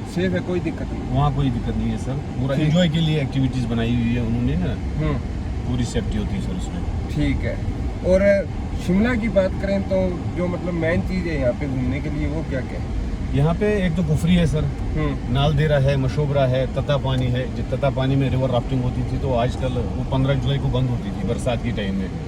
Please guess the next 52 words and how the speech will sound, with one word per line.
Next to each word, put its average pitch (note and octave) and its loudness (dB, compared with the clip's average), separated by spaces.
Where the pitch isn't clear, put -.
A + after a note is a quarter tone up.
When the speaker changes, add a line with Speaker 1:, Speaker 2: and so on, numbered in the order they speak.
Speaker 1:
हम्म। D3+ -2
Speaker 2:
तो C3+ 0
इस C3 0
बार C#3+ 2
उन्होंने C#3+ 2
पहले B2+ 2
ही D3 0
बंद B2 0
किया, A#2+ 0
वो A#2+ -2
दो C3+ -2
तारीख A#2+ 0
को B2+ -2
ही A#2+ -2
बंद G#2 -4
किया - 0
हुआ, B2 2
क्योंकि A#2+ -2
पानी A#2+ 0
का C3 0
लेवल A#2 0
ज़्यादा G#2 -2
बढ़ B2 -2
गया G#2+ -4
उसमें। C3 -4
Speaker 1:
हम्म। E3+ 0
Speaker 2:
तो C#3 -4
उस B2+ -4
वजह C3 0
से C#3 -2
उन्होंने C3+ 2
वो C#3 0
पहले B2+ 0
ही B2 -2
बंद G#2+ -2
कर F#2 -2
दिया F2 -2
है। - -4
Speaker 1:
ठीक। D#3+ 0
Speaker 2:
तो C#3+ 4
नाल C#3+ 2
देरा D#3 2
में D#3 2
ग्लोब C#3 0
कोरस C#3+ 0
वगैरह C3+ 0
है, F3+ 0
ग्लोब C3 0
गार्डन C3+ 2
वगैरह C3 2
है, C#3 2
Speaker 1:
हम्म। D#3+ 0